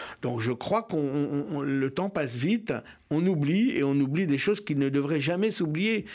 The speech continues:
C'est un drame qui s'est joué avec la mort de Samuel Paty. Et des, et des Samuel Paty en gestation, je crains qu'il y en ait partout en France. Parce que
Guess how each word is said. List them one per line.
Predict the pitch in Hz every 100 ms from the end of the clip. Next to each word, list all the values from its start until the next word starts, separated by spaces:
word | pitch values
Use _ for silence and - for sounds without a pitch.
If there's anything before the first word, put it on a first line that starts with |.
| -
C'est | - 147 165
un | 160
drame | 156 233 240
qui | - 147
s'est | 147 123
joué | 127 123
avec | 117 117 127
la | 117
mort | 123 117
de | 120
Samuel | - 117 113
Paty. | 117 113 110 - - -
Et | 165
des, | 165 175 170 143 135 - - -
et | 147
des | 143 143
Samuel | - 190 196 190
Paty | 175 185 - 202 175
en | 151 139
gestation, | 139 214 214 175 - 226 214
je | 147
crains | 147 - 240
qu'il | - 175
y | 151
en | 151 160
ait | 208
partout | 208 165 - 185
en | 170
France. | 165 - 185 - - - - - -
Parce | 135 -
que | - 160 139